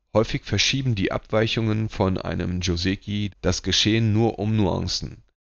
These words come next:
Wer jetzt hartnäckig versucht, das Abweichen vom Joseki gewissermaßen zu bestrafen,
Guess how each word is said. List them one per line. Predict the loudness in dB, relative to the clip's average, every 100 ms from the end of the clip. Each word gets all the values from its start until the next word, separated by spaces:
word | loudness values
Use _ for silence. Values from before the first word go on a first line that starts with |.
| _ _ -20 _ _ 0
Wer | 4
jetzt | 4 2 -2
hartnäckig | 0 2 0 -2 -4 -4
versucht, | -2 -2 -6 -4
das | -4 -2
Abweichen | -6 -2 0 0 -2 -4
vom | -4 -4 -2 -2
Joseki | -2 -2 -2 -4 -4 -4 -4 -10 _ _
gewissermaßen | -4 -2 0 2 2 2 0 -6
zu | -4 -2
bestrafen, | -2 0 -2 -2 -2 -4 -6